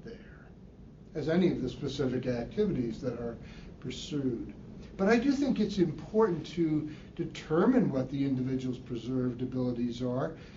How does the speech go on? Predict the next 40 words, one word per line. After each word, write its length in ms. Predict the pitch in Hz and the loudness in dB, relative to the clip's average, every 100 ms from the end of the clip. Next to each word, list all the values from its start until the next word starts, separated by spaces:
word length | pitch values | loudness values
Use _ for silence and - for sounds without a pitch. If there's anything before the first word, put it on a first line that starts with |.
| - | -16
Some 380 | - - 180 202 | -10 -2 2 2
of 180 | 156 127 | 2 0
that 320 | 135 - 131 | 0 0 -2
needs 400 | 131 151 143 - | 0 2 0 -4
to 140 | 139 | -8
come 340 | - 139 131 131 | -6 -2 0 0
from 260 | 143 127 | 0 0
the 80 | 120 | 0
caregiver, 760 | - 127 123 117 123 123 190 190 | -4 -4 -2 -2 -2 -2 -2 -4
clearly, 480 | - 139 131 156 165 | -4 -2 0 0 -2
especially 500 | - 135 135 - 131 | -2 -4 -4 -4 -2
in 220 | 123 120 - - | 0 -2 -10 -14
somewhat 400 | - 143 131 127 | -6 -4 -2 -2
more 220 | 127 123 | 0 0
advanced 500 | 117 - 123 120 120 | 0 -2 -4 -4 -8
patients. 640 | - 131 123 170 190 - - - - - - - | -4 -4 -2 -4 -4 -6 -12 -18 -18 -18 -16 -4
But 120 | 147 | 2
I 60 | 151 | 4
think 160 | 180 | 4
that's 180 | 170 156 | 2 0
a 40 | |
very 300 | 127 123 165 | 0 2 4
valuable 500 | 151 143 135 135 131 - - | 4 2 0 -2 -4 -4 -6
exercise 840 | 170 - 165 127 - 135 127 120 | -8 -6 -6 -4 -4 -2 -2 -4
for 160 | - 135 | -4 -4
the 100 | 123 | -4
caregiver 540 | - 147 139 131 131 | -2 -4 -2 -2 -2
to 80 | 127 | -2
go 280 | 120 160 247 | 0 4 4
through. 360 | - 151 139 - - - | 4 -2 -4 -6 -12 -6
And 160 | 196 220 | 0 4
this, 260 | 269 - - | 4 2 -4
again, 260 | 151 139 123 | -4 -2 -2
is 120 | 117 | -2
hard 240 | 156 147 | 0 0
to 140 | 143 135 - - - - - - - 156 | 0 -8 -10 -16 -16 -18 -18 -18 -12 0
read 280 | 160 180 | 4 6
up 180 | 151 131 | 4 2
there, 240 | 147 127 120 | 2 2 2
perhaps, 600 | - - 123 135 - | -2 -4 -2 -2 -6